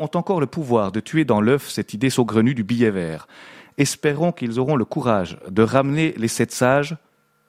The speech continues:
à la sagesse. Le conseiller d'État genevois, Mauro Poggia, a donné le ton sur le plateau du dix-neuf trente de la R T S, faisant bien comprendre qu'il était largement sceptique,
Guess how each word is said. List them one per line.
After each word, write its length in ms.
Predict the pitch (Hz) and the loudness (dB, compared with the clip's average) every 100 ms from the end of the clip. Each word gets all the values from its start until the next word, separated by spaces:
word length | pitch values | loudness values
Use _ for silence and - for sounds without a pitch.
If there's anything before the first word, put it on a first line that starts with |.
| - | -8
à 40 | 104 | -6
la 100 | 104 | -2
sagesse. 520 | 120 101 80 - - _ _ _ _ _ _ - - | -2 -2 -6 -10 -16 _ _ _ _ _ _ -6 -2
Le 100 | 139 | 0
conseiller 400 | 180 175 170 160 | 0 -2 -2 -2
d'État 240 | 147 156 | 0 0
genevois, 400 | 139 127 101 98 | 0 -2 0 2
Mauro 320 | 113 131 151 | 2 2 -2
Poggia, 400 | 151 131 117 139 | -4 -6 0 0
a 120 | 135 | 0
donné 240 | 113 120 131 | 0 2 0
le 60 | |
ton 300 | 131 165 175 185 - - - | -2 -4 -4 -6 -14 -20 -14
sur 220 | - 107 | -4 0
le 80 | 107 | 2
plateau 280 | 113 - 113 | 0 -2 -4
du 140 | 107 | -4
dix-neuf 340 | 101 95 104 | -4 -2 -2
trente 280 | - 123 - | -2 -6 -4
de 80 | 95 | -2
la 120 | 90 | -2
R 80 | 90 | -2
T 140 | - | -2
S, 240 | 127 147 - - - - - | 0 -2 -6 -14 -20 -20 -2
faisant 240 | 110 117 | 2 4
bien 100 | 139 | 2
comprendre 400 | 135 123 151 147 | 0 -4 -2 -2
qu'il 160 | - 117 | -2 -4
était 300 | 120 131 - | 0 -2 -4
largement 600 | 95 107 123 120 113 98 | -4 -4 -2 -2 0 -2
sceptique, 640 | - 113 - 156 160 - | -2 -2 -4 -8 -8 -14